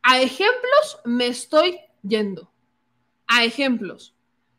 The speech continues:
Habla de mujeres y diversidad, ¿no? Ok. ¿Y por qué ref-, por, por qué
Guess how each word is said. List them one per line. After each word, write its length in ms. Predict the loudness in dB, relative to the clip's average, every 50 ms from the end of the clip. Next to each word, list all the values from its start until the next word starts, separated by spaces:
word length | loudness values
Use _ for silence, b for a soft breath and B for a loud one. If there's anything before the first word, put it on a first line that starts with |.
| _ _ 0 0
Habla 280 | 2 2 4 2 2
de 340 | 4 4 2 2 2 0 -2 -4
mujeres 760 | -2 -2 -2 -4 -4 -4 -4 -4 -6 -6 -10 -14 -20 _ _ _ -12
y 80 | -8
diversidad, 760 | -6 -6 -4 -4 -4 -6 -6 -8 -12 -12 -10 -10 -10 -10 -12 _ _ _ _ _ _ _ _ _ _ _ _ _ _ _
¿no? 240 | -12 -12 -12 -12 _ _ _ _ _ _
Ok. 180 | -14 -10 -8 -8 -8 -10 -12 _ _ _ _ _ _ _ _ _ _ _ _ _ _ _ _ _ _ _ _ _ -10
¿Y 80 | -10 -8
por 220 | -6 -8 -8 -8
qué 80 | -8 -10
ref-, 240 | -8 -10 -12 -12
por, 240 | _ -12 -12 -10 -10
por 160 | -10 -10 -10
qué 340 | -8 -6 -6 -4 -4 -6 -8